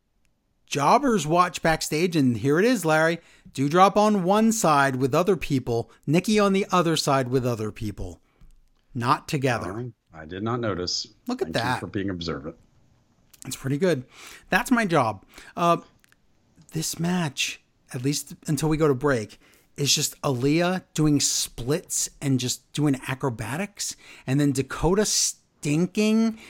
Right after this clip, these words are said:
Speaker 1: and imitating <coughs> Spider-Man or something. I don't know what this is, but when the parts of the match where Raquel and Io are in there, it's great.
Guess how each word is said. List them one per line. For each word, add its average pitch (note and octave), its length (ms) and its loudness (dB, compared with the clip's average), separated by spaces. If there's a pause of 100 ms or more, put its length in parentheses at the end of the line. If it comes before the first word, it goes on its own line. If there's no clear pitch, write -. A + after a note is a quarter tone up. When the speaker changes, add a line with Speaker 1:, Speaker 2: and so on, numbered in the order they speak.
(160)
Speaker 1:
and D3 140 0
imitating E3+ 580 4
<coughs> - 0 -
Spider-Man C#3+ 640 2
or A2+ 60 -6
something. B2 360 -4 (140)
I G3+ 140 4
don't C4 120 6
know B3 100 8
what A3+ 200 4
this G3+ 200 0
is, F3 300 2 (260)
but D3 160 0
when D3 280 2 (240)
the C#3 80 -4
parts D3+ 400 0
of A3 80 0
the A3 80 4
match A#3+ 340 4
where D#3 100 0
Raquel D#3 640 0
and C3+ 320 0 (180)
Io F3 440 4
are C3 180 4
in B2+ 160 4
there, B2+ 380 0 (160)
it's G#3+ 220 2
great. F4 380 2